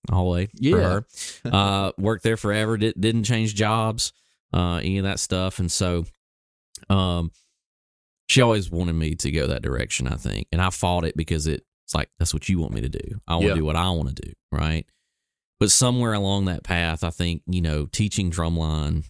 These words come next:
Speaker 1: which you may not know this, but one of the coolest things, and I know we have tons of drumline memories, and all those are gonna come up soon enough, I'm
Speaker 2: Yeah.
Speaker 1: sure, but, uh, one of the coolest things for me to kinda add on to that whole thing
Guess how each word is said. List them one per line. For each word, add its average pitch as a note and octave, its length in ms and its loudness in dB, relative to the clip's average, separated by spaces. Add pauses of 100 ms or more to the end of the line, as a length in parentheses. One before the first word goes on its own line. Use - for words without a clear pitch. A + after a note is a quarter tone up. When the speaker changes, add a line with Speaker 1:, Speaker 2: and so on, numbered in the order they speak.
(760)
Speaker 1:
which - 340 2 (100)
you G2+ 80 0
may A#2+ 140 2
not D#2 160 0
know D#2+ 180 2
this, D#2 400 -2
but - 160 -4
one G#2+ 140 0
of G2 40 0
the E2 60 -2
coolest F2 380 0
things, D#2+ 340 0
and F2 100 0
I F#2 40 2
know E2+ 160 0
we E2 140 0
have E2 180 -4
tons D2+ 260 -2
of D2+ 60 -6
drumline C#2+ 380 -2
memories, C2+ 460 -2
and - 160 -2 (320)
all G2 140 4
those G2 220 0
are F2 40 0
gonna E2 140 0
come E2 220 0
up D#2 120 -2
soon E2 180 0
enough, D#2+ 340 0
I'm D#2+ 100 0
Speaker 2:
Yeah. G2 80 4
Speaker 1:
sure, F2 220 4
but, D#2 200 -2 (520)
uh, E2 200 2
one G#2+ 200 0
of - 20 2
the G2 60 0
coolest F2+ 340 0
things E2 240 -2
for D#2+ 120 -6
me D#2+ 500 -2 (100)
to E2 80 -4
kinda D2+ 320 -2
add E2 240 0
on D#2+ 280 0
to E2 100 -4
that D#2 180 -4
whole D2+ 180 -2
thing D2+ 380 -2